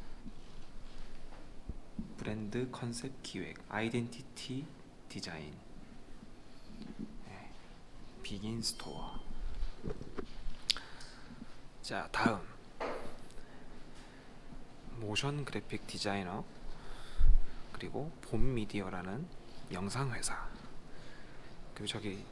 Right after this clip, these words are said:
집에 갈 준비를 하고 있는 온라인 마케팅 일을 하고 계시는 이가혜님, 들어가세요. <laughs> 사실 저분도 유튜브를 하는데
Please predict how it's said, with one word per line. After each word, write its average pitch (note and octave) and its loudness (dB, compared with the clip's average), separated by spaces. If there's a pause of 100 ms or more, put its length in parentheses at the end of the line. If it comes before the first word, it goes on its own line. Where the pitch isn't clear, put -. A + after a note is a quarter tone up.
(140)
집에 A#2+ 6
갈 G#2+ 10
준비를 A2 2
하고 G#2+ 0
있는 F#2+ -4 (1000)
온라인 A#2+ 8
마케팅 G#2 0 (1800)
일을 A2+ 10
하고 A#2+ 12
계시는 G2+ 4 (580)
이가혜님, G#2 0 (1000)
들어가세요. C3+ 6 (1400)
<laughs> - 10
사실 A#2+ 4
저분도 B2 12
유튜브를 A#2+ 6
하는데 A2+ 0